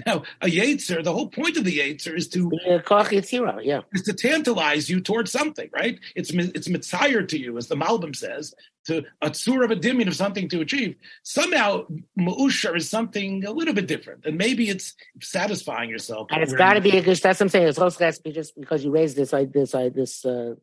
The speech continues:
Speaker 2: Tom Brady. It has to be a gestalt. In other words, you can't just say, "I'm Ma'usher on the playing field if I'm not Ma'usher in the other areas of my life."
Speaker 1: Right. Well, as we saw, the Malbim says, when we,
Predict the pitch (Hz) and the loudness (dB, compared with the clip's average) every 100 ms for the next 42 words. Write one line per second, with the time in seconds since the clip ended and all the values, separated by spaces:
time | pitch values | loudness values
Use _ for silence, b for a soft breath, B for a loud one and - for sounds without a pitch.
0 | _ _ _ 147 143 139 170 131 - B | _ _ _ -4 0 4 4 2 -4 B
1 | B B 160 185 180 180 160 156 - 214 | B B 4 4 4 4 4 2 2 2
2 | 120 - - 135 151 143 139 135 - 185 | 2 -4 -10 -4 0 2 0 -2 0 0
3 | 180 147 175 160 139 135 147 165 156 143 | 0 0 2 4 2 2 2 2 0 0
4 | 127 180 190 156 143 135 127 131 156 151 | 0 2 2 2 2 0 0 0 0 0
5 | 143 147 139 131 131 131 135 123 120 117 | -2 -2 -2 0 0 0 0 0 -2 -4
6 | _ _ _ _ - 139 131 113 107 120 | _ _ _ _ 0 2 2 0 -4 0
7 | 190 - _ _ _ - 202 180 190 - | 0 0 _ _ _ -8 -6 -2 -2 0
8 | 180 180 165 - 214 156 156 160 160 151 | -2 -2 -2 0 0 2 2 0 0 -4
9 | 131 117 117 123 117 120 | -6 -4 -4 -6 -8 -6